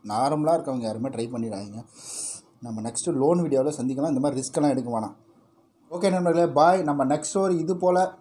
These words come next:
சாரி, இது போலலாம் கிடையாது. Next நம்ம loan வீடியோவிலே சந்திக்கலாம். வாழ்க தமிழ், வளர்க நம், ஐயோ, அதாவது ஹீட்ல எனக்கு வந்து வாயெல்லாம் ஒரு மாதிரி ஆகுது. வாழ்க தமிழ், வாழ்க தமிழ், வளர்க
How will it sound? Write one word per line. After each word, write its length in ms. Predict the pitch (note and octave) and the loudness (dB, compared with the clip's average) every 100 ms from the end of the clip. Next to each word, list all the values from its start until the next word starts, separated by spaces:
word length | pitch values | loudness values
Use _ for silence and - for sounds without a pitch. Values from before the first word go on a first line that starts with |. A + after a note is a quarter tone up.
| - | -10
சாரி, 380 | - C#3+ C#3+ A2+ | 0 0 0 -2
இது 160 | C3 | -4
போலலாம் 360 | D3+ E3 D#3+ E3 | 2 4 6 4
கிடையாது. 520 | D#3 D3 C3+ E3 G#3 A#2 | 2 2 2 2 0 -2
Next 300 | C3 - G3 | -4 -4 -4
நம்ம 380 | E3 C#3+ F3+ F#3+ | -2 0 2 4
loan 280 | F3 G3+ | 4 4
வீடியோவிலே 380 | G3 F3 E3 E3 D#3+ | 2 4 4 2 0
சந்திக்கலாம். 560 | D3+ D3 D3 D#3+ G#3+ - - _ - | -2 -2 2 2 0 -8 -20 _ 4
வாழ்க 300 | D3 F3 F3 | 4 6 2
தமிழ், 260 | E3 G3 | 0 0
வளர்க 360 | D#3+ D#3 E3+ F3+ | 4 4 4 2
நம், 280 | D#3+ D#3+ - _ _ - | 0 -4 -10 _ _ -10
ஐயோ, 460 | B2+ D3+ D3+ C#3 C#3 _ _ - - - - - - - _ _ _ _ | -4 0 0 0 -6 _ _ -14 -6 -4 -4 -4 -6 -10 _ _ _ _
அதாவது 360 | - C3 E3 E3+ | -2 2 6 4
ஹீட்ல 400 | E3 G#3+ F3 D#3+ | 4 0 4 6
எனக்கு 280 | E3 D#3 D3+ | 6 2 0
வந்து 100 | E3+ | 2
வாயெல்லாம் 380 | C#3+ D#3+ D#3+ E3 | 2 4 2 0
ஒரு 120 | C3 | 0
மாதிரி 260 | C3+ D#3 | 2 2
ஆகுது. 360 | C#3 C#3 C3+ A2+ | 2 0 -2 -6
வாழ்க 360 | B2 C3+ D#3+ D#3+ | 2 2 4 0
தமிழ், 500 | D#3 C#3 D3+ E3 F3 - - - _ _ _ _ _ _ - - - - - - - _ _ _ _ _ - - - - A#2 | 0 -2 0 -2 -4 -8 -20 -20 _ _ _ _ _ _ -20 -20 -16 -16 -16 -20 -20 _ _ _ _ _ -20 -20 -20 -16 -8
வாழ்க 260 | C3+ C#3+ | -8 -8
தமிழ், 260 | B2 B2 D3+ | -10 -10 -10
வளர்க 500 | A#2+ C3 C#3 E3 | -10 -10 -10 -12